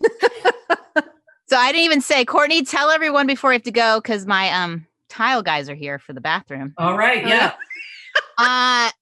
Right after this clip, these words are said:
Speaker 1: well, tell us where they can find you and really pitch yourself, because you have embraced something that you love, which is travel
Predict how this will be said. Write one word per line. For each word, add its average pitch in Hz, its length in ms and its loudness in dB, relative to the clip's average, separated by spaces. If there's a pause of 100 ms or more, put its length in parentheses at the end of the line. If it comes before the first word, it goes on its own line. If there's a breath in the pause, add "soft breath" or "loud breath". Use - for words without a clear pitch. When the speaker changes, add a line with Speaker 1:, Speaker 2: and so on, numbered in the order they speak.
(400)
Speaker 1:
well, 240 100 -10
tell 320 280 2
us 480 260 2
where 262 200 2
they 269 120 2
can 254 140 -2
find 233 340 0
you 226 340 2
and 220 220 0 (100)
really 294 280 -4
pitch - 340 -6
yourself, 170 540 -4
because 202 420 -6
you 254 140 -6
have 262 240 -2
embraced 180 340 -6
something 175 300 -10
that 165 120 -10
you 208 240 -6
love, 143 420 -4 (260)
which - 220 -20
is - 120 -20
travel 160 720 -6